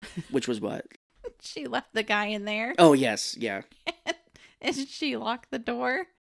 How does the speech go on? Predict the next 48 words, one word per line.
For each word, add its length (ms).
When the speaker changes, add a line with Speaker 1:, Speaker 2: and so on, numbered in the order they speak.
Speaker 1:
I 80
mean, 640
you 160
know, 100
you 140
gotta 220
think 200
of 120
yourself 420
in 60
those 200
moments. 580
Speaker 2:
Yeah, 420
and 400
for 80
some 180
reason, 300
whenever 320
he 180
is 120
in 120
vampire 460
form, 300
he 80
has, 120
like, 120
this 180
smoke 380
coming 260
off 180
of 100
him. 280
Speaker 1:
Yes, 360
thank 340
you. 380
Speaker 2:
Yeah. 400
Speaker 1:
I 40
think 160
I 40
may 160
have 100
mentioned 320
that 180
during 220
the 80
movie, 300
actually. 580
Speaker 2:
Yeah, 500